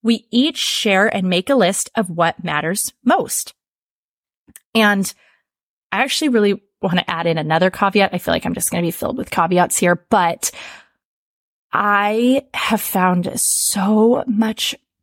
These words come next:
more magic and meaning in the seasons when I make sure that we schedule in service, that we schedule in opportunities to love others. And that's looked like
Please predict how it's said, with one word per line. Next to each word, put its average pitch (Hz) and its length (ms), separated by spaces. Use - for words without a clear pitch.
more 196 640
magic 185 920
and 180 380
meaning 208 500
in 190 400
the 196 160
seasons 214 800
when 196 260
I 190 560
make 185 340
sure 190 380
that 190 180
we 180 120
schedule - 580
in 165 420
service, - 1000
that - 180
we 202 120
schedule 185 600
in 180 260
opportunities 170 840
to - 200
love 165 480
others. - 340
And 185 180
that's 185 300
looked 196 220
like 180 240